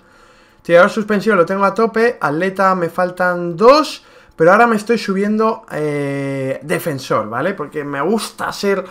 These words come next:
eh, robar, taponear. Y yo creo que en el Pro Am y en el parque,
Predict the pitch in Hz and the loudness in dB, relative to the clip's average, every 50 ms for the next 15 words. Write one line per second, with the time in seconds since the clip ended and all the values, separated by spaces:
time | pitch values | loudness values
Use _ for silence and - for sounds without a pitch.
0 | - - - - - _ _ _ - 156 156 160 156 143 147 143 147 175 190 196 | -16 -20 -20 -20 -20 _ _ _ -6 -2 0 0 0 2 2 4 6 6 8 8
1 | 196 190 185 160 139 135 151 147 147 156 175 185 190 190 190 190 185 175 147 147 | 6 6 2 -2 -4 -4 -4 -6 -4 -4 -2 0 2 2 2 2 0 0 -4 -6
2 | 143 147 147 143 139 139 135 135 135 135 135 135 131 139 175 185 185 202 196 196 | -6 -6 -6 -6 -6 -6 -6 -6 -6 -6 -8 -8 -6 -4 -6 -4 -2 -2 -2 -2
3 | 190 190 175 170 170 170 165 165 156 151 156 139 - - 226 226 220 214 202 208 | 0 0 0 2 2 0 0 0 0 -2 -2 -2 2 4 6 6 8 8 8 8
4 | 220 226 233 226 185 - - 165 170 170 165 160 156 147 151 185 185 196 214 208 | 8 8 4 0 -4 -6 -10 -8 -4 -2 0 0 -2 0 0 -2 -2 -2 -4 -2
5 | - 240 240 262 269 - | 2 2 2 2 0 -4